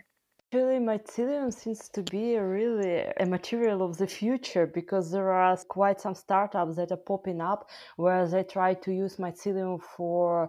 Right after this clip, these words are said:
fabrication, for example, of a textile or, uh, leather-like, uh, products. So it seems really like a very interesting material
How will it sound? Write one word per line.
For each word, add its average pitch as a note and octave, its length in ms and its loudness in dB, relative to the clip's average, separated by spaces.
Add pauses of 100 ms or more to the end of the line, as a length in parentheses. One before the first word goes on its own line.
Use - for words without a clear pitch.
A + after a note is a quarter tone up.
(460)
fabrication, F3+ 640 -2
for F3 200 -4
example, E3+ 800 -2 (100)
of E3+ 80 -4
a E3 40 -4
textile D#3+ 840 -2
or, D#3 380 6 (340)
uh, D#3+ 240 4
leather-like, F3 1200 4 (260)
uh, D#3 380 -2 (100)
products. E3+ 640 0
So F3+ 520 2 (240)
it F#3 180 2
seems - 380 -2
really A#3+ 260 4
like F#3 240 0
a F3+ 80 0
very F3+ 800 2
interesting G3+ 640 -2
material F3+ 840 0